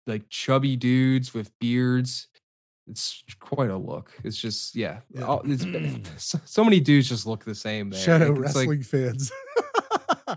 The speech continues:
Speaker 1: Shout out wrestling fans just looking the same for the last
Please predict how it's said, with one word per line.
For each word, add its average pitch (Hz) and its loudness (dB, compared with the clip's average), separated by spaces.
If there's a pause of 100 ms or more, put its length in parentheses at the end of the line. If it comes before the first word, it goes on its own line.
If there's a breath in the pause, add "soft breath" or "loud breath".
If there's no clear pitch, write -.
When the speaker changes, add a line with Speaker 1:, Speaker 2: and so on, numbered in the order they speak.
(140)
Speaker 1:
Shout 220 6
out 156 4
wrestling 147 2
fans 113 -4
just 127 -6
looking 139 2
the 131 2
same 117 -2
for 110 -10
the 104 -8
last 113 -2